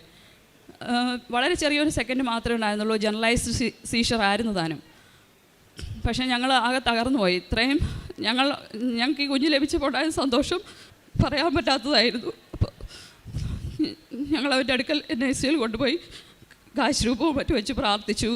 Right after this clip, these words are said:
തൈലം പുരട്ടി. ഡോക്ടർ പല ഇൻവെസ്റ്റിഗേഷൻസും പറഞ്ഞു. ആദ്യമായിട്ട് അൾട്രാസൗണ്ട് ചെയ്തു. അതിനകത്ത് തലയിൽ ചെറിയ നീർക്കെട്ടുണ്ടായിരുന്നു. അത് നോർമൽ ഡെലിവറി വരുന്ന കാര്യമായിരുന്നു. അതിനുശേഷം കാരണം എന്താണെന്ന് കണ്ടെത്താൻ അവർ പല കാര്യങ്ങളും ചെയ്ത് നോക്കി. ഇൻഫെക്ഷൻ എന്തെങ്കിലും ഉണ്ടോ എന്ന് നോക്കി,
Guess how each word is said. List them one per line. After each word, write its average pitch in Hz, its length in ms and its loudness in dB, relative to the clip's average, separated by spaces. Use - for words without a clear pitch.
തൈലം 226 320 0
പുരട്ടി. 220 340 0
ഡോക്ടർ 240 360 0
പല 233 200 2
ഇൻവെസ്റ്റിഗേഷൻസും 262 800 2
പറഞ്ഞു. 220 360 -4
ആദ്യമായിട്ട് 214 380 0
അൾട്രാസൗണ്ട് 196 580 -2
ചെയ്തു. 190 220 0
അതിനകത്ത് 214 340 0
തലയിൽ 214 400 2
ചെറിയ 208 180 0
നീർക്കെട്ടുണ്ടായിരുന്നു. 208 840 -2
അത് 247 140 0
നോർമൽ 254 340 2
ഡെലിവറി 233 380 2
വരുന്ന 240 280 4
കാര്യമായിരുന്നു. 175 540 0
അതിനുശേഷം 240 440 2
കാരണം 247 340 4
എന്താണെന്ന് 240 340 0
കണ്ടെത്താൻ 247 320 -2
അവർ 254 100 2
പല 269 100 2
കാര്യങ്ങളും 269 400 0
ചെയ്ത് 240 180 2
നോക്കി. 202 200 -2
ഇൻഫെക്ഷൻ 240 400 0
എന്തെങ്കിലും 220 300 -2
ഉണ്ടോ 220 160 -2
എന്ന് 226 120 -2
നോക്കി, 220 240 -4